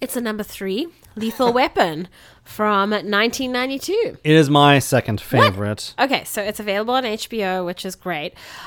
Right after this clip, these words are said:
Speaker 1: Uh, this was the first Lethal Weapon film I watched, and I think that's
Speaker 2: Same.
Speaker 1: just fine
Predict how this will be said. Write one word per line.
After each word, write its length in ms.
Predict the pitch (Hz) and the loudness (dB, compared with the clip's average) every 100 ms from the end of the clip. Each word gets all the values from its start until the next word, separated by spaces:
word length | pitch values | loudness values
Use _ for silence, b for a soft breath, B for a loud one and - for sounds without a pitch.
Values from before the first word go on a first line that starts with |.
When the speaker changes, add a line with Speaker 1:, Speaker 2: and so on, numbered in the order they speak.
| B | B
Speaker 1:
Uh, 300 | 196 196 196 | 2 4 4
this 200 | 254 302 | 2 0
was 140 | 349 | -2
the 80 | 269 | -4
first 500 | - 247 240 247 - | -4 0 2 0 -6
Lethal 320 | 170 214 202 | -4 -2 0
Weapon 300 | 185 180 185 | 0 0 -2
film 260 | 185 190 175 | -2 -2 -2
I 100 | 160 | -4
watched, 500 | 170 170 202 - 185 | -2 -2 -2 -4 -6
and 180 | 175 180 | -6 -6
I 240 | 180 190 | -2 -2
think 220 | 196 196 | -2 -4
that's 220 | 185 165 | -4 -8
Speaker 2:
Same. 120 | - 120 | -4 0
Speaker 1:
just 220 | 208 214 | 0 0
fine 380 | 180 165 151 | -2 -2 -4